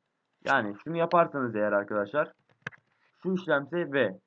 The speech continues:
Birisi olursa direkt kabul eder arkadaşlar. Mesela bin dokuz yüz seksen üç eşit değilse direkt kabul eder arkadaşlar. İki seçenekli doğru olmasını istiyorsanız bunu yapıyorsunuz arkadaşlar. Console write'den i'yi yazdır diyoruz arkadaşlar. Console.readline ekrana sabit kalması için.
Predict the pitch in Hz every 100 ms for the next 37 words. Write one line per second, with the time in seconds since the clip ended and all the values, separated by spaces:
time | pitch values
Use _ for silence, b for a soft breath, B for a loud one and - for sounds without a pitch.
0 | _ _ _ _ 180 185 190 175 151 170
1 | 156 156 147 135 123 104 101 104 104 98
2 | 135 135 120 131 127 127 113 - _ 123
3 | 120 123 120 117 117 - 143 117 131 135
4 | 117 - 120 120 95 95 95 92 147 -
5 | _ _ _ _ - - 180 170 165 160
6 | 151 135 139 147 151 139 143 143 135 123
7 | 143 131 139 123 101 - 98 95 95 95
8 | 92 147 156 _ _ _ _ - 156 165
9 | 175 175 165 160 165 - 165 175 165 151
10 | 143 147 123 104 101 101 104 101 156 -
11 | 147 131 127 117 113 123 123 113 131 _
12 | _ _ _ 120 120 113 113 113 104 95
13 | 113 101 98 98 - 120